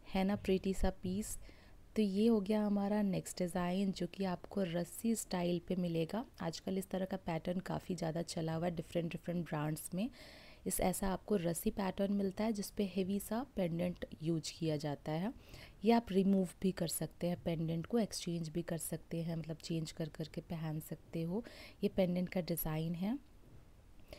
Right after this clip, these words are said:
इसे साउथ टच में बनाया गया थोड़ा। ट्वेंटी एट पॉइंट थ्री नाइन टू ग्राम्स का है टोटल वेट इस नेकलेस का।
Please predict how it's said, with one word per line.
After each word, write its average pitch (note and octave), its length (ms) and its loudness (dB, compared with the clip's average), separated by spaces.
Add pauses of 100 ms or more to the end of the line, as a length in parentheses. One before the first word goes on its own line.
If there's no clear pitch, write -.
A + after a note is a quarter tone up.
(140)
इसे G#3+ 160 4
साउथ F3+ 440 2
टच F3+ 280 2
में F3+ 100 0
बनाया E3 340 0
गया F3 180 2
थोड़ा। F3+ 260 -2
ट्वेंटी F3+ 520 0
एट F3 160 0
पॉइंट A3 260 2
थ्री G3 200 2
नाइन E3+ 260 0
टू F3 160 -2
ग्राम्स D#3+ 420 -2
का F3+ 120 -2
है F3 60 -2
टोटल E3 320 -2
वेट E3 200 -2
इस - 180 -6
नेकलेस E3 420 -4
का। B3 220 -4